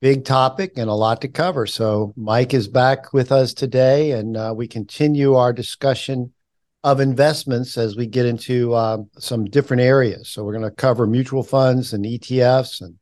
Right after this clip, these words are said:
talk a little bit about annuities and maybe even some, uh, you know, stock options and things of that nature.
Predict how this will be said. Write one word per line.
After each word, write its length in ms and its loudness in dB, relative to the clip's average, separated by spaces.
talk 180 0
a 60 0
little 100 6
bit 180 6
about 280 4
annuities 580 0
and 100 -8
maybe 280 -2
even 260 -4
some, 540 -4
uh, 220 -8
you 80 -6
know, 140 -4
stock 400 0
options 500 0
and 100 -4
things 280 -2
of 100 -10
that 240 -2
nature. 400 -12